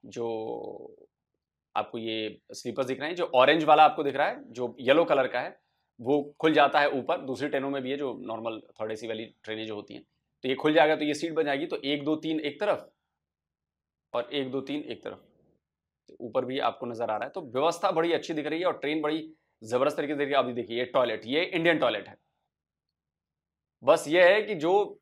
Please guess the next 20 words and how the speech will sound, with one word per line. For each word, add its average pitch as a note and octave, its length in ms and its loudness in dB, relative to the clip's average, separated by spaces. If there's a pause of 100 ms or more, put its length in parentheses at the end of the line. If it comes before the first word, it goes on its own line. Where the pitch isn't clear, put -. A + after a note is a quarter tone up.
दिख D3+ 240 0
रहा F3+ 220 8
है G3 440 0 (420)
उसको D3+ 280 2
हम C#3+ 240 2
लोग G3 360 4
कायम C#3+ 360 4
रखें, - 340 -2 (1300)
मतलब B2 300 -4 (500)
गंदगी C#3+ 360 2
ना C3+ 100 4
फैलाएं, A2+ 640 -2 (140)
उसका C#3+ 220 0
यूज़ D#3 420 0
ढंग C3+ 200 -2
से C#3 140 -2
करें, A#2 400 -6
तोड़फोड़ E3 480 4
ना C#3+ 140 2
करें। A#2+ 440 -4